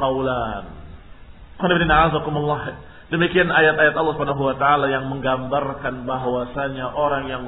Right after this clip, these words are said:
sudah bertauhid dengan tauhid uluhiyah, pasti dia akan mengesahkan Allah dalam masalah rububiyahnya, otomatis. Tetapi orang yang mengakui rububiyah,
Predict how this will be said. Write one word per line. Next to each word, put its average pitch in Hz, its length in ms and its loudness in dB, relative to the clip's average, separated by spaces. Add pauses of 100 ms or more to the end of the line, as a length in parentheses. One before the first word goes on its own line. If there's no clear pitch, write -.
(120)
sudah 127 400 -6
bertauhid 131 560 -4
dengan 131 320 -6
tauhid 127 640 -4 (320)
uluhiyah, 151 800 2 (320)
pasti - 480 -8 (720)
dia 139 400 -2
akan 135 160 -6
mengesahkan 123 560 -10
Allah 139 320 -4
dalam 113 240 -4
masalah 117 320 -6
rububiyahnya, 143 640 -8
otomatis. 170 320 -6 (640)
Tetapi 180 320 2
orang 220 480 8
yang 208 160 2
mengakui 202 560 2
rububiyah, 208 720 6